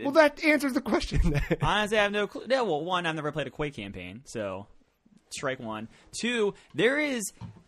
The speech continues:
Speaker 2: I, you maybe should read codex entries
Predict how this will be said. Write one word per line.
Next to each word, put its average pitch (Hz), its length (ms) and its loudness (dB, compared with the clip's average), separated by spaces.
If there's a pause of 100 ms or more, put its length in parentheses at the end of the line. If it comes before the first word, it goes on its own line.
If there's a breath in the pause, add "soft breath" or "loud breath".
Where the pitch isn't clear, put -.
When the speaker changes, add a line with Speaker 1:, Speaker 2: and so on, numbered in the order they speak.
(260)
Speaker 2:
I, - 60 -12 (300)
you 254 680 -4
maybe 294 600 0
should 254 500 -2
read 208 420 -4
codex 165 560 0
entries 120 540 -8